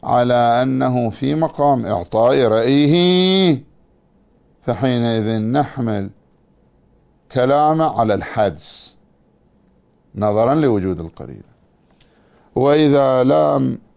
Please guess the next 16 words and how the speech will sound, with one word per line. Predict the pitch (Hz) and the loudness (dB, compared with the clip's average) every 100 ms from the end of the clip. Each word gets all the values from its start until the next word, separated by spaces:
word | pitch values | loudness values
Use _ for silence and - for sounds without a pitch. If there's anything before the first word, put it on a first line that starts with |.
| _ | _
توجد | 160 156 139 131 127 | 0 2 2 0 -2
قرينة | - 127 127 123 117 113 113 110 110 _ _ _ - | -2 0 2 0 -2 -4 -6 -8 -12 _ _ _ -2
تدل | 135 127 135 117 107 - _ _ | 0 2 2 2 -2 -12 _ _
على | - 131 135 131 135 | -4 0 0 2 0
إعمال | 117 135 156 160 156 | 0 0 0 0 0
نظره، | 147 127 120 117 120 139 156 143 - _ _ _ _ | 0 0 0 2 0 2 2 0 -4 _ _ _ _
فحينئذ | - 113 131 135 131 123 117 131 151 165 143 - _ _ _ _ _ - | -4 -2 0 0 0 -2 0 0 2 0 -2 -8 _ _ _ _ _ 0
المتبع | 131 131 131 127 - 143 156 170 185 - _ _ _ - | 2 4 2 0 2 2 4 4 2 -4 _ _ _ -4
هو | 127 135 | 0 0
سيرته | - 135 131 139 143 151 147 | 0 2 4 2 2 2 2
العامة | 135 107 120 117 113 113 123 147 147 120 95 _ _ _ _ | 2 2 2 2 0 -2 0 0 0 -2 -6 _ _ _ _
التي | 117 117 123 127 135 120 | -2 0 2 0 0 0
صرح | - 139 151 139 131 | 0 0 0 0 0
بها | 120 120 131 131 117 - _ _ _ | 2 2 2 2 0 -4 _ _ _
من | 101 117 110 | -2 -2 0
كونه | 123 120 127 131 147 170 | 0 0 2 2 2 0